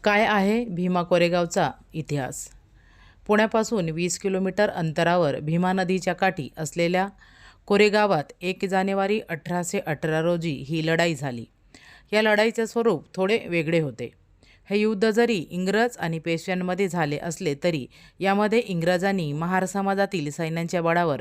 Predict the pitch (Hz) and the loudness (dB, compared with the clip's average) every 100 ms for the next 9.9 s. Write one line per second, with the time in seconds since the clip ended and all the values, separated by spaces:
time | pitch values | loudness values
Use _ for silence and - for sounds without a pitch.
0 | 123 165 165 185 175 170 175 165 143 - | -6 -6 -6 -2 -2 -2 -2 -2 -4 -4
1 | 151 147 170 147 156 139 127 120 - - | -6 -4 -4 -2 -4 -4 -4 -8 -10 -16
2 | _ _ _ _ _ - - - - - | _ _ _ _ _ -20 -20 -20 -18 -4
3 | 190 214 226 233 226 220 220 220 220 208 | 0 2 0 0 2 2 0 0 0 0
4 | 190 160 160 170 185 180 202 190 143 - | 0 -2 -2 -2 -2 -4 -2 0 -2 -4
5 | 160 165 160 185 185 147 - 131 147 143 | -4 -2 -2 -2 -2 -2 -4 -6 -6 -4
6 | 135 135 120 - _ _ - _ 147 147 | -4 -4 -8 -10 _ _ -20 _ -6 -4
7 | 151 156 160 165 165 131 160 156 170 190 | 0 0 0 0 -2 -2 -2 -2 0 -2
8 | - - 160 151 160 170 208 202 170 175 | -2 -6 -2 0 0 0 -2 -2 -4 -2
9 | 175 175 180 175 170 160 170 170 | -2 -2 -2 -4 -6 -2 -2 0